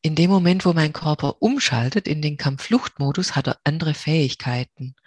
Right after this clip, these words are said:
Also meine Wahrnehmung, die schaltet um von, ich nehme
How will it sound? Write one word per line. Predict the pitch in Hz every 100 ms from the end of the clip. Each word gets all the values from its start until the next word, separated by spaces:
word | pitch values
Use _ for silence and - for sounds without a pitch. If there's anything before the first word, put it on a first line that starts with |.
| - - - - - _ _
Also | 151
meine | 147 139 143 127
Wahrnehmung, | 123 151 185 202 214 240 294 _ _ - - - -
die | 165
schaltet | 160 156 156 -
um | 190
von, | 202 175 175
ich | 170 -
nehme | 147 151 156 151 147 143